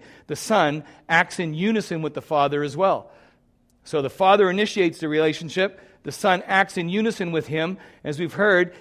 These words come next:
He's the superior Son, succeeding where Adam and Israel failed. Romans eight three says this, "For God has done what the law, weakened by the flesh, couldn't do. By sending His own Son in the likeness of sinful flesh,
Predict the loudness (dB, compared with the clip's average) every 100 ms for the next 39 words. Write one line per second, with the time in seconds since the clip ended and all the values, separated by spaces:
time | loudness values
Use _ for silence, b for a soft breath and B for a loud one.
0 | B -6 -4 -4 -4 -4 4 6 6 0
1 | 0 0 0 -2 B B -10 -10 -6 -4
2 | -2 -4 0 4 4 4 0 -2 -2 -2
3 | -2 -2 -2 -4 -12 _ _ _ _ _
4 | _ _ _ _ _ _ -2 0 0 2
5 | 0 0 -2 -2 0 0 4 2 2 -4
6 | B -6 -6 4 8 10 8 2 0 0
7 | 2 2 2 2 6 6 8 6 4 0
8 | 2 6 6 4 2 2 0 -2 -2 0
9 | 0 0 -2 B B B 4 4 2 2
10 | 4 2 4 4 2 0 0 2 4 4
11 | 4 0 -4 -6 -2 -4 -2 -4 0 4
12 | 4 4